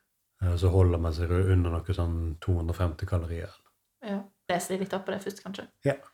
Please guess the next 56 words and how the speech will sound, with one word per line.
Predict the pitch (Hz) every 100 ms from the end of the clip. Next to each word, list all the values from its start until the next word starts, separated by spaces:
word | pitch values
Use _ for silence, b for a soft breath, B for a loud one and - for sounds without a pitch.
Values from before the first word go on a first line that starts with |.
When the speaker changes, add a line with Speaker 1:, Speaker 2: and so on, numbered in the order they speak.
| _ _ _
Speaker 2:
Mm. | 269 233 190 220 196 _ _ _ _ _ _ _
Speaker 1:
Du | -
da? | 139 113 _ _
Har | -
du | 101 107
tenkt | 104 104 110
å | 104
ha | 107
en | 104
lengre? | 104 107 104 123 - _ -
Speaker 2:
Eh, | 220 226 220
jeg | 247
synes | 294 294
det | 285
er | 240
også, | 240 - 220
eh, | 214 202 196 190 185 175
interessant | 196 202 208 202
å | 180
prøve | - 185 180
seg | 196 185
på | 185
en | 185
sånn | 180 165 160 156 _ _
tre | - 175 175
dagers, | 180 208 320 370 - -
Speaker 1:
Mhm. | 110 95 135 -
Speaker 2:
i | 196 196
og |
med | 185
at | 180
det | 175
er | 170 175
noe | -
som | 180 175 170
b-, | 165 165 _ -
blir | 180 180
nevnt | 185 196 196
ganske | 165 180 -
mye, | 180 160 170 269 - _ _
at | -
det | 196 175
har | 170 170
god | 180 180
effekt. | 226 302 - _ _ _
Speaker 1:
Mhm. | 95 85 135
Speaker 2:
Eh, | 202 202 196
og | 185 190
jeg | 202
kunne | 202 190
også | - 202
ha | 214
prøvd | 226 180 175
en | 196
fem | - 190
dagers, | 196 208 233 240